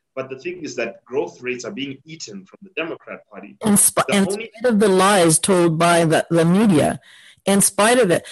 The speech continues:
Speaker 2: that, because we see right through it, we see right through what they're doing, and it's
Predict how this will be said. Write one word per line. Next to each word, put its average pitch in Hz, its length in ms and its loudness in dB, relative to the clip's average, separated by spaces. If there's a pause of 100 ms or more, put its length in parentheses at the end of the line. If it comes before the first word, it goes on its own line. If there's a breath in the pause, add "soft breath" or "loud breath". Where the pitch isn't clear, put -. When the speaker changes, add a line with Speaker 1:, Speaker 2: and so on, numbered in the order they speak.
(180 loud breath)
Speaker 2:
that, 196 340 2
because 202 300 2
we 190 140 4
see 185 200 4
right 139 240 4
through 160 300 2
it, - 300 -4
we 170 100 2
see 180 280 2
right 156 460 2
through 165 360 2
what 139 240 2
they're 139 120 4
doing, 135 520 2
and 143 180 0
it's - 240 -2